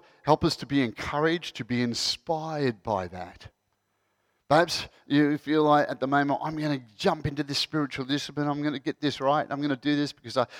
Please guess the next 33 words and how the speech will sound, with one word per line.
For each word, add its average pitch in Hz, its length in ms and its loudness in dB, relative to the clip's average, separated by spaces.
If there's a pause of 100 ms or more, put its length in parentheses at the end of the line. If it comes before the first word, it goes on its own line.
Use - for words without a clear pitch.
(120)
I 120 80 2
just - 180 -8
can't 147 240 -6
wait 143 200 2
to 131 60 -14
see 127 200 -4
God 139 340 0
show 143 220 0
up 139 100 -2
and 120 100 -8
see - 140 -4
what 143 160 -4
he's 123 140 -8
gonna 143 180 -4
do," 139 220 -2
and 117 100 -10
so 156 240 -2
on. 139 80 0 (320)
That's 165 220 -4
fantastic. - 1040 -10 (1700)
But 139 200 0
be 151 340 4
prepared 165 600 -4
also 104 480 -4
for - 160 -8
the 123 100 -2
long 139 460 -2
haul 120 760 -2
in 92 200 -12
that. 85 240 -16 (2750)
The 123 80 -6
long 123 280 -4
haul. 98 300 -10